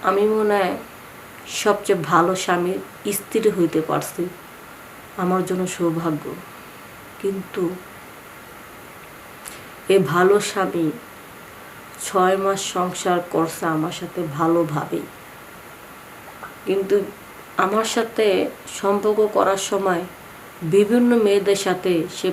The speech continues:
পরকীয়ায় লিপ্ত ছিল, সেটা আমি জানতাম না। এমনকি রাত দিন চব্বিশ ঘন্টা কথা বলতে বিয়ের ছয় মাস পর থেকে তার আসল চেহারা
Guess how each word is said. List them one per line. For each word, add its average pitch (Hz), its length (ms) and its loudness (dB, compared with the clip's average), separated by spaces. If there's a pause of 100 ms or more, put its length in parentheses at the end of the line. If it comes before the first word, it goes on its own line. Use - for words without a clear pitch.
পরকীয়ায় 180 480 0
লিপ্ত 185 380 -4 (120)
ছিল, 160 200 0 (680)
সেটা 202 360 0
আমি 208 140 2
জানতাম 170 560 -2
না। - 120 -6 (880)
এমনকি 220 960 2 (200)
রাত 190 240 6
দিন 190 340 0
চব্বিশ 185 360 0
ঘন্টা 170 320 2
কথা 175 280 -2
বলতে 170 300 0
বিয়ের 170 260 2 (120)
ছয় 180 240 0
মাস 180 340 0 (800)
পর 196 180 8 (120)
থেকে 185 480 2 (680)
তার 185 220 6 (160)
আসল 220 400 2 (120)
চেহারা 175 540 4